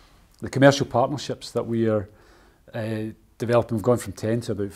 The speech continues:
just under forty, I think it is now. And we've got a very clear strategy in how we're selling the partnerships out to the, the wider market. And that's been a key source of revenue for us.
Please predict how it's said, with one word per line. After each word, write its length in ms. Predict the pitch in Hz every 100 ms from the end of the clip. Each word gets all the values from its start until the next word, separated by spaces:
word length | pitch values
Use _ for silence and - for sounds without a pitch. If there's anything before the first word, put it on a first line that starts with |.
| -
just 160 | 123 120
under 140 | 101
forty, 400 | - 117 123 139
I 20 |
think 260 | 127 127 123
it 60 |
is 180 | 117 117
now. 160 | 120 135 135 - - - -
And 540 | 110 110 107 104 - - -
we've 180 | -
got 100 | 113
a 20 | 113
very 200 | 131 127
clear 560 | - 127 127 131 120
strategy 640 | 101 - 110 110 - 117 113
in 60 |
how 100 | 104
we're 100 | 107
selling 480 | 95 110 110 120 113 - _ _ _ _ -
the 80 | -
partnerships 840 | - 110 - - 113 - - - _ _ _ -
out 240 | 120 110
to 140 | -
the, 340 | 110 104 104 98 -
the 100 | 110
wider 240 | 104 98
market. 440 | 92 104 - 123 - - - _ _ -
And 80 | 113
that's 160 | 147
been 100 | 143
a 40 | 101
key 200 | - 113
source 300 | - 120 -
of 100 | 101
revenue 320 | 107 113 113
for 240 | 113 117
us. 200 | 127 131